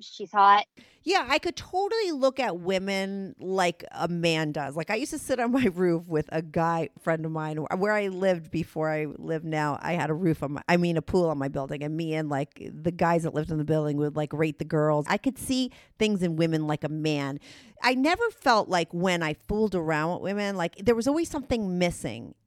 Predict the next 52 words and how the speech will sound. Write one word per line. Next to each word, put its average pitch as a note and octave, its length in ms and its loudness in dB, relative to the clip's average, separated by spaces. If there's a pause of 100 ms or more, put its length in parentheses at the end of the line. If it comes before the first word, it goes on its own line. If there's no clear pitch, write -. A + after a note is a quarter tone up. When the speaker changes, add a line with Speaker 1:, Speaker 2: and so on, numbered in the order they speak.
(120)
Speaker 2:
in F3+ 160 2
it - 140 -6
for D3 160 -2
me. B2 140 -6 (100)
It G#3 100 2
was, G3+ 140 0
like, A3 140 2
this A3 180 -2
weird C4+ 420 0
energy G3 480 -2
thing D#3 340 -2
that B2+ 140 -4 (180)
fell F3 340 4 (180)
flat F#3+ 500 -4
for - 160 -10
me. C3 320 -10
I F3 60 -6
can't A#3 260 -2
explain F#3+ 380 -2
it. D3 80 -4
There's D#3 140 -2
something A3 280 0
about, F#3+ 240 2
like, D3 300 -4
the C#3+ 420 0 (640)
male F#3+ 540 6
energy G#3+ 540 2
mixed F#3+ 280 0
with E3+ 160 0
my E3 260 2
energy A3 720 -2
when F3 200 -2
it D#3 100 -4
comes F3 280 -4
to F3 80 -6
sex E3+ 340 0
that's, E3 180 -2
like, D#3+ 180 -2
very D#3 460 2
hot D#3 360 0
to B3 100 -4
me. B3 260 -2
And F3 240 -4
whereas D#3+ 540 4
when D#3+ 200 -2
I D#3 100 0
was D3+ 200 -4
with E3+ 160 -2
women, F3+ 220 -2
there D#3+ 100 4
was, D3 240 0
like, D3 240 -2